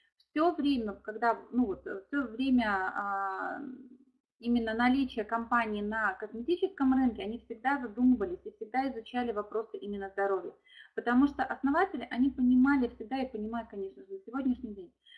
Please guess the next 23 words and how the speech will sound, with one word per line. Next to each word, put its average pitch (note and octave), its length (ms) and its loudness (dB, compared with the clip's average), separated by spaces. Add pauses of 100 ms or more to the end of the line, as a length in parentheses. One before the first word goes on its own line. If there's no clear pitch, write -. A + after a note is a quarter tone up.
(140)
что, C4+ 460 -4
я A#3+ 160 0
думаю, B3+ 240 6
вы C4 120 -2
со B3 100 -8
мной A3 140 -8
тоже A#3+ 220 -6
согласитесь, G#3 800 -6 (180)
что B3+ 140 0
если D4 840 -2 (100)
вдруг B3+ 560 -4
где-то D4 560 -2
внутри, G#3+ 760 -2
а, F3+ 460 -6
что-то F4 420 0
не C4 160 4
так C4+ 240 0
с - 60 -20
нашим G#3+ 320 -10
здоровьем, - 540 -8
ну, G#4+ 200 -8
самое G4 340 4
элементарное, C4+ 800 2